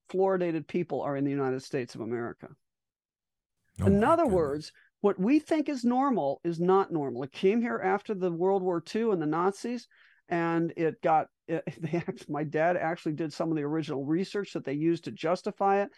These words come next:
Speaker 1: I mean, this is, this was a, fluoride is a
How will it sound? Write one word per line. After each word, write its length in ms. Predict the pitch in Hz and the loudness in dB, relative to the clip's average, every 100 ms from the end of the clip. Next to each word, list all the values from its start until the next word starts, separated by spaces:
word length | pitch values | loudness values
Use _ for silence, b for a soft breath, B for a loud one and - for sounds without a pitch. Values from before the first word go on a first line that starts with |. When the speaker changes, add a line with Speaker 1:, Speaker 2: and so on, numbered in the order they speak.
| b b b - | b b b -4
Speaker 1:
I 80 | 170 | 0
mean, 220 | 175 156 | 2 0
this 360 | 170 170 285 277 | 0 0 0 -2
is, 240 | 202 - _ - | -4 -6 _ -14
this 400 | 156 196 277 - | -4 -2 -2 -6
was 240 | 285 226 - | -8 -8 -2
a, 180 | 185 175 B B - - - | -2 -2 B B -20 -20 -6
fluoride 440 | 254 311 311 254 | 0 2 2 2
is 120 | 190 | 0
a 80 | 175 | -2